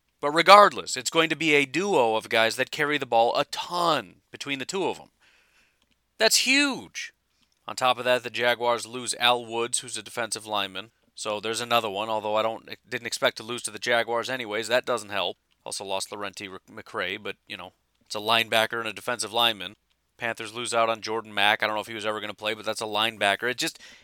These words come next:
everybody that's opting out seems to be somebody that was supposed to stop the Packers running backs. <laughs> That's just,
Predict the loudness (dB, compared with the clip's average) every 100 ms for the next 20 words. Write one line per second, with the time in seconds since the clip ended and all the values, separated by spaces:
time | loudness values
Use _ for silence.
0 | _ _ _ _ _ 4 4 6 2 8
1 | 10 10 6 4 4 -4 -4 _ _ _
2 | _ _ 4 4 4 6 8 8 6 -2
3 | -2 -6 -2 0 0 2 2 2 0 -2
4 | -2 -2 -2 0 4 2 0 -6 2 2
5 | 2 -6 -4 -4 -2 2 8 8 6 2
6 | -10 0 4 6 4 2 -2